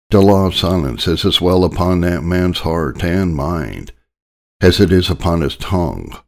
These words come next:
who is truly and divinely silent under the rebuking hand of God. His tongue service abstracted from heart service is no service in the account of God.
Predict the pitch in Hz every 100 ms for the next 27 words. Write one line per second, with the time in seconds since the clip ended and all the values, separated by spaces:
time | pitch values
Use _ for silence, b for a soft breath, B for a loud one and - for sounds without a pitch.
0 | _ _ _ _ - 104 92 - 101 82
1 | 60 65 73 82 85 69 57 - 82 85
2 | 65 60 92 82 90 87 90 92 85 98
3 | 98 - 95 90 95 95 92 87 82 82
4 | 85 67 50 - - _ _ _ _ 98
5 | 87 - 98 98 - 69 65 76 - 92
6 | - - 95 92 - 67 62 - 82 73
7 | 92 87 - 65 65 78 - 82 92 85
8 | 85 - 90 67 64 71 73 71 67 -
9 | - 78 65 - 80 73 50 50 -